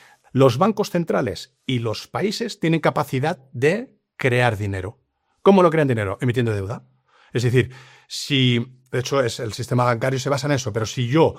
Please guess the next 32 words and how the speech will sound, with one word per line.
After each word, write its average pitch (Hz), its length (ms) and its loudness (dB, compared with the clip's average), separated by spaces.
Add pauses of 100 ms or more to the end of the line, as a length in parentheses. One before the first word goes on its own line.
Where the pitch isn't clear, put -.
(280)
emito 147 440 2
papelitos, 143 800 0 (420)
¿sí? - 380 -6 (600)
Ah, 120 140 -4 (120)
pues 107 180 -4
a 107 80 -4
eso, 104 200 -6
imaginaos 127 440 0
que 139 160 6
yo 135 180 6
necesito 131 460 2
diez 123 480 0
monedas 107 420 0 (300)
y 127 60 -2
a 127 40 2
vosotros 127 420 0
digo, 127 200 2
"Venga, 139 380 -2
pues 117 160 -4
dejadme 151 340 0
diez 175 200 6
monedas, 135 440 2
pero 123 240 0
mira, 123 200 2
os 110 60 -2
doy 143 100 2
este 151 180 -2
papelito 175 420 2
y 220 60 2
con 139 140 -2
este 127 140 -6
papelito 175 560 2